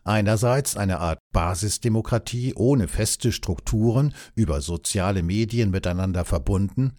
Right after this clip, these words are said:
andererseits dadurch aber auch ohne eine Führung, die eine Koordinierung übernehmen, eine Strategie des Vorgehens erarbeiten könnte,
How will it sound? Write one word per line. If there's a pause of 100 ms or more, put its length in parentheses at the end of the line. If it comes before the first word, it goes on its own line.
(400)
andererseits
dadurch
aber
auch
ohne
eine
Führung,
die
eine
Koordinierung
übernehmen, (220)
eine
Strategie
des
Vorgehens
erarbeiten
könnte,